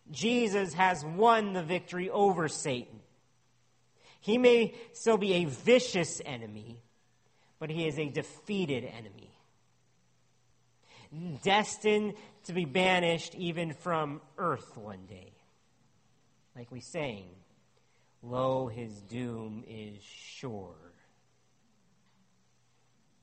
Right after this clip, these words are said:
But we also have other questions. On, on an even grander scale, we wonder who is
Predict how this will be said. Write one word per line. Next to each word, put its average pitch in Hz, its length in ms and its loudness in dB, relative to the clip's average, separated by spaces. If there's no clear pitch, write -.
But 160 80 -6
we 196 100 0
also 226 200 0
have 208 80 2
other 208 180 0
questions. 135 380 -4
On, 156 120 -4
on 160 260 -4
an 175 160 -6
even 202 260 -2
grander 175 420 0
scale, 135 420 -4
we 143 100 -4
wonder 156 640 -4
who 277 280 -4
is 220 400 -6